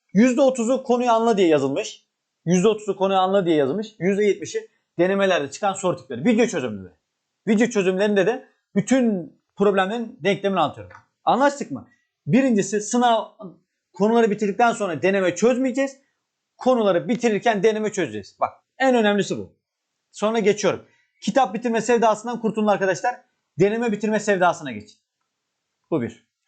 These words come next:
İkincisi, T Y T'de en çok size darbe vuran iki konu var. Birisi problem,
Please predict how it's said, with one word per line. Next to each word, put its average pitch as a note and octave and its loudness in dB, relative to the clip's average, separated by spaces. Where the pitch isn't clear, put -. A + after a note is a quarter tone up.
İkincisi, G3 0
T F3+ -2
Y G3+ 2
T'de G#3+ 0
en G#3 2
çok G3+ -6
size - -2
darbe F#3+ 2
vuran F#3 -2
iki D3+ -18
konu D#3 -2
var. G#2 -4
Birisi F#3 -6
problem, G3+ -2